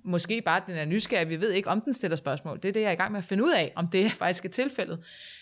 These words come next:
Øhm, men at få skitseret, at når mennesker stiller spørgsmål, gør de utrolig meget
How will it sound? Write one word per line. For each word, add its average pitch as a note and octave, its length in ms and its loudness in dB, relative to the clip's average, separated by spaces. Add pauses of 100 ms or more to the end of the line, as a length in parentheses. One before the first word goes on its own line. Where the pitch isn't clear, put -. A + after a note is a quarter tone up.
(160)
Øhm, F3 560 2 (220)
men A3+ 140 2
at G#3+ 140 0
få A3+ 340 2
skitseret, B3 840 0 (220)
at G#3 160 2
når G#3+ 100 2
mennesker A3+ 400 2
stiller A3 220 0
spørgsmål, G#3+ 420 0
gør G#3 140 2
de A3+ 180 -4
utrolig A#3+ 560 -4
meget G3 260 4